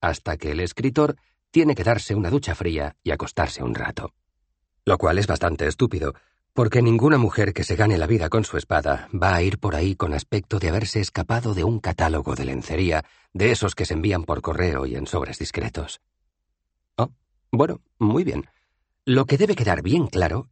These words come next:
es que aunque Errena estaría imponente tras un buen baño, una manicura intensiva y lo mejor de la Wuhan Lens, productos exóticos y artes marciales en la calle Héroes,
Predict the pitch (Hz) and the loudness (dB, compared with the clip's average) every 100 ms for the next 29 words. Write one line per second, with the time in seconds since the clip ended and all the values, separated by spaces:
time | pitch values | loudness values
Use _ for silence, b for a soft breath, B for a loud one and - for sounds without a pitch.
0 | - 110 - 110 95 92 82 92 78 90 | 0 0 2 2 2 2 0 -2 -2 -2
1 | 76 107 143 87 69 - 87 - - 170 | 0 2 2 2 -4 -4 -4 -2 0 2
2 | 156 131 120 92 73 - 78 87 - 110 | 2 2 0 0 -2 -4 -4 -4 -2 -2
3 | 85 120 87 101 90 98 117 _ - 117 | 0 0 0 0 0 -2 -6 _ -2 0
4 | 104 90 82 123 95 85 78 - 113 92 | 2 0 0 0 -2 -2 -4 -2 -2 -2
5 | - B B 127 120 104 90 160 147 127 | -4 B B 2 4 2 2 2 4 2
6 | 90 80 143 123 - 151 131 85 82 87 | 2 4 4 4 2 4 4 2 0 -2
7 | 147 - _ _ - 71 107 - - 82 | -4 -10 _ _ -2 0 -2 -2 -4 -4
8 | - 110 113 95 - 80 110 - 87 82 | -2 0 0 -2 -4 -2 -2 -2 -4 -4
9 | - 107 117 82 - 107 78 73 143 117 | -4 -2 -2 -4 -2 -2 0 0 -2 -2
10 | 69 123 104 107 | -2 -4 -4 -6